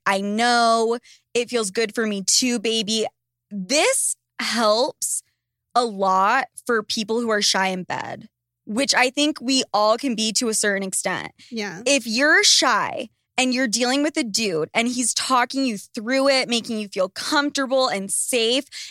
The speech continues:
Speaker 1: it's not only gonna take away that shy factor, it's gonna lead you to an orgasm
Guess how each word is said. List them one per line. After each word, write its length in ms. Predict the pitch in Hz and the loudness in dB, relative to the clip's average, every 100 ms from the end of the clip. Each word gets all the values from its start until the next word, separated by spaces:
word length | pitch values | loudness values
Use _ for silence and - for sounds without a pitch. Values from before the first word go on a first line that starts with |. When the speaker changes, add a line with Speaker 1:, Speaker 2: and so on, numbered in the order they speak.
| _ | _
Speaker 1:
it's 220 | 254 - | -4 0
not 240 | 262 294 | 2 2
only 220 | 294 311 339 | 2 0 0
gonna 160 | 311 | 0
take 300 | 294 277 240 | 0 -2 -2
away 300 | 262 220 220 | -2 0 0
that 240 | 226 196 - | 2 0 0
shy 580 | - - 220 196 196 220 | -2 0 2 2 2 0
factor, 880 | - 269 294 - 320 339 359 403 415 - - _ _ | 0 0 -2 -4 0 2 2 0 -2 -12 -20 _ _
it's 340 | 262 262 - - _ 226 214 | -2 0 -2 -6 _ -16 -2
gonna 260 | 269 262 | 0 0
lead 420 | 247 214 247 302 269 | -2 -2 0 2 2
you 100 | 262 | 0
to 140 | - | -2
an 60 | 240 | -2
orgasm 960 | 214 320 440 175 82 - 104 82 92 | -2 0 0 -2 -4 -6 -6 -8 -10